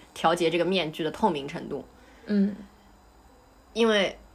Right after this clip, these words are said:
Speaker 1: 反正我，我长到后来发现没有真正的自由，或者人不可能有百分百的自由。你真正是什么完全的自我，那是不存在的。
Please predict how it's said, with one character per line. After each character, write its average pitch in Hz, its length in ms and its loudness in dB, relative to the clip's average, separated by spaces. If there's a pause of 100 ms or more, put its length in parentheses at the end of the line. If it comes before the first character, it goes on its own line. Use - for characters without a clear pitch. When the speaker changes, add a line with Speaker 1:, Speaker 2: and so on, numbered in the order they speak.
Speaker 1:
反 190 160 0
正 190 80 2
我， - 200 -8
我 196 80 -2
长 147 180 2
到 160 80 8
后 208 200 8
来 143 140 2
发 165 160 4
现 160 160 -2
没 147 120 -6
有 160 120 -2
真 151 200 -6
正 156 120 -6
的 147 60 -8
自 - 220 -6
由， 123 100 -6
或 - 180 -4
者 151 80 0
人 147 280 -4
不 208 100 -2
可 196 140 -2
能 139 120 -4
有 156 180 -4
百 - 140 0
分 190 220 0
百 135 160 2
的 - 80 -10
自 143 160 -6
由。 123 180 -6 (380)
你 156 160 -8
真 196 180 0
正 202 200 0
是 165 400 -6 (300)
什 - 160 -10
么 151 100 -2
完 170 180 4
全 233 140 0
的 196 80 2
自 190 160 -2
我， 156 300 0 (400)
那 226 60 0
是 202 60 0
不 262 80 0
存 165 200 2
在 262 160 6
的。 - 180 -6